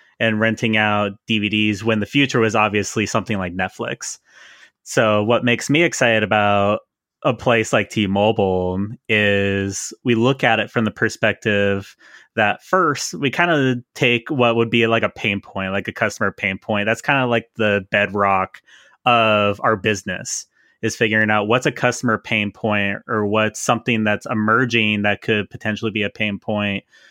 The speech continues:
but also be something that we can capitalize on and benefit the customer and make it an incredible experience.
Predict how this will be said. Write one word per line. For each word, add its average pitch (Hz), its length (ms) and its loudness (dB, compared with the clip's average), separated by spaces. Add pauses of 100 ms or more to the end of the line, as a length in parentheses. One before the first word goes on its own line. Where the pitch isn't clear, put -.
(140)
but 120 100 0
also 131 320 4
be 107 160 0
something 107 520 0
that 104 280 2
we 110 140 0
can 107 180 -4
capitalize 101 600 0
on 101 220 0
and 98 240 -4
benefit 113 480 0
the 113 80 -2
customer 101 600 -2
and 101 80 -2
make 98 220 -2
it 101 340 0
an 104 280 -2
incredible 101 480 -2
experience. 95 800 -2